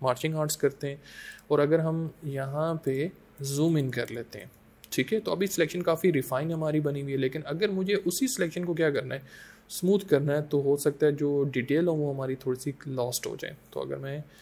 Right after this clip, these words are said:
Alt की प्रेस करके क्लिक करता हूँ, वो दोबारा से उसको जूम आउट कर लेगा। ये हम करते हैं, ठीक है? तो स्मूथ को रहने देते हैं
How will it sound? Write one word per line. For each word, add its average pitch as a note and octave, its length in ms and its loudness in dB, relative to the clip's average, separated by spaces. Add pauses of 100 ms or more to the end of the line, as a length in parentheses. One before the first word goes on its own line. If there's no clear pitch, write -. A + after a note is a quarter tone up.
(320)
Alt C3 340 4
की D#3 120 0
प्रेस D3+ 240 4
करके C#3 360 0
क्लिक C3+ 300 0
करता C3 220 -2
हूँ, C3 100 -4
वो B2+ 80 -6
दोबारा C3 300 -4
से C3 120 -6
उसको C3 200 -6
जूम B2+ 220 -6
आउट A2+ 160 -6
कर - 200 -10
लेगा। - 300 -12 (760)
ये C3 120 -8
हम - 200 -12
करते - 240 -14
हैं, - 80 -18 (420)
ठीक F#3+ 160 0
है? A3 60 0 (680)
तो - 280 10 (520)
स्मूथ E3+ 420 2
को F3 100 6
रहने C3 280 0
देते D#3+ 240 2
हैं G#3 80 -4